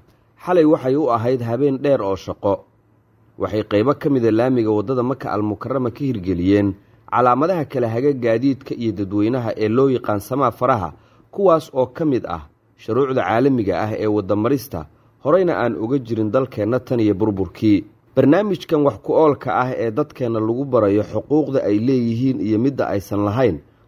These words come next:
marka ay waddo isticmaalayaan oo la daahfuray kowda bishan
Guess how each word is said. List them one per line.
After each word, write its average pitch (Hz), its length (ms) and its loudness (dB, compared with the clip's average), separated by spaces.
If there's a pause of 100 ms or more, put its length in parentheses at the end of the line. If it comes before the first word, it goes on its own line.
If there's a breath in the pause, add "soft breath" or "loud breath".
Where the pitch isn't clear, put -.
marka 185 300 0
ay 123 100 4
waddo 120 260 2
isticmaalayaan 117 1080 0
oo 95 120 -4
la 104 140 0
daahfuray 101 680 -2 (340 soft breath)
kowda 185 300 4
bishan 113 460 -2